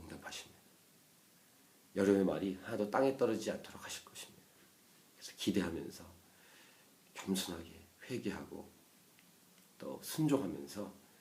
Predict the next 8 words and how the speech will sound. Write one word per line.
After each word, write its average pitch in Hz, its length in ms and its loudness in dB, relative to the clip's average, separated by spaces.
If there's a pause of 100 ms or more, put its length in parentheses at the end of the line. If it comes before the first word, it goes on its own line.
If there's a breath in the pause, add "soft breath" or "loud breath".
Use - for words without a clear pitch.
쓰임받는 90 540 0 (1400 loud breath)
그런 90 180 0
놀라운 101 400 8
역사가 - 680 -4
여러분의 85 340 -2
삶을 90 300 -4
통해 85 320 -8
오늘도 85 440 -2